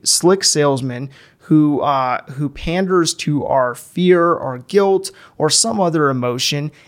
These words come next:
and gets us to sign up for an additional policy for, uh, for burial services or, uh,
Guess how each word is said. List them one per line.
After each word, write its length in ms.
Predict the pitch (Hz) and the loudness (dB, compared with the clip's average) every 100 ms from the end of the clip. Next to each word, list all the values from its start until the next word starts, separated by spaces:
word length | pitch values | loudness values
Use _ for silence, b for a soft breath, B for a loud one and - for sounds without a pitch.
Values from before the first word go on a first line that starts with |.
| - | -6
and 140 | 160 | -2
gets 200 | 214 226 | 0 0
us 160 | 240 226 | -4 -4
to 100 | 175 | -4
sign 400 | - 151 151 143 | -4 -2 -2 -2
up 200 | 135 135 | -4 -4
for 460 | - 135 143 131 - | -6 -2 -2 -2 -4
an 160 | 156 | -4
additional 540 | 143 123 147 147 151 147 | -4 -4 -6 -4 -4 -6
policy 640 | - 139 139 131 - 123 | -4 0 0 0 -4 -6
for, 580 | 131 - 143 139 135 127 B B B | -8 -2 0 0 -4 -8 B B B
uh, 320 | 135 127 127 - | -4 -2 -4 -4
for 180 | - | -6
burial 520 | 143 160 156 151 139 127 | -4 -2 -2 -2 -2 -2
services 800 | - 135 123 127 - 123 120 - | -2 -4 -6 -4 -6 -6 -10 -10
or, 440 | - 156 151 143 147 B B - | -2 0 0 -2 -6 B B -4
uh, 220 | 135 131 | -2 0